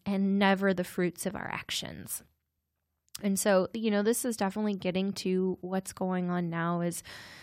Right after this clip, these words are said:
you are only in control of you. And this is important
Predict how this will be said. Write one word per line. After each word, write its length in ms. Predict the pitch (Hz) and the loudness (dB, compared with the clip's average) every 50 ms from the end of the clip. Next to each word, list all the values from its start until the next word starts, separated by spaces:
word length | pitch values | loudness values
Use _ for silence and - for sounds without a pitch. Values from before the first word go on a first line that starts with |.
| - - - - - _ _ _ _ _ _ _ _ _ _ - | -20 -20 -20 -20 -20 _ _ _ _ _ _ _ _ _ _ -16
you 320 | 196 185 196 220 254 285 | -6 2 4 6 6 8
are 160 | 294 269 226 | 8 8 8
only 340 | - 185 185 190 196 208 202 | 8 8 8 8 8 8 6
in 120 | 190 190 185 | 6 4 4
control 540 | - 196 185 180 - - 185 175 175 175 | 2 2 2 2 2 0 0 2 2 0
of 160 | 175 165 - 170 | 0 -2 -4 -6
you. 540 | 165 170 196 202 - - - - - 226 220 _ _ _ _ _ _ _ _ _ _ _ _ _ _ _ _ _ _ _ _ _ - | -6 -4 -4 -4 -2 -4 -4 -4 -6 -8 -10 _ _ _ _ _ _ _ _ _ _ _ _ _ _ _ _ _ _ _ _ _ -4
And 420 | - 196 190 190 190 190 190 196 190 214 - | 2 4 6 6 6 6 6 4 2 0 0
this 200 | 226 240 - - | 0 0 2 2
is 260 | 370 359 339 - - | 2 2 2 0 -2
important 920 | - 233 233 220 214 - - - - 220 220 - 220 196 190 - - - | 2 4 4 4 4 2 -2 0 2 2 4 4 2 0 0 -2 -6 -10